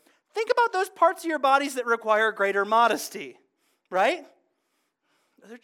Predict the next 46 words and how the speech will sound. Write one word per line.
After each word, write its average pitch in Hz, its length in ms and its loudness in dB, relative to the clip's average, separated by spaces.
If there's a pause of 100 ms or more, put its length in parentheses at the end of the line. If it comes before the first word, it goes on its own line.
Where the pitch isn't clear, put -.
(100)
we 254 100 -16
don't 269 80 -14
have 170 100 -18
that 160 80 -18
many 160 100 -18
children. 180 180 -20
He's - 80 -18
like, 233 200 -12
"Even 370 240 -4
if 381 100 -8
you're 381 160 4
a 330 40 4
butt, 359 420 4
you're 214 180 2
important." 170 560 -6
That's 262 220 0
what 339 100 -2
he 370 80 2
says, - 300 0
okay? 185 320 -2 (840)
He 311 80 -10
says, 285 160 -6
like, 294 180 -12
"Even 403 300 2
those 392 160 2
parts 330 320 2
of - 60 -8
your 330 140 0
bodies," 277 380 2
and 233 180 -8
he, 247 140 -12
I - 20 -18
mean, 247 120 -8
he 254 120 -12
really 302 280 -6
is, 240 300 -4
like, 190 180 -4
to 220 80 -18
get 220 80 -16
down 226 100 -4
to 226 60 -8
the 220 80 -10
nitty-gritty, 214 320 -10
like, 196 160 -12
he 247 80 -16
is 226 320 -8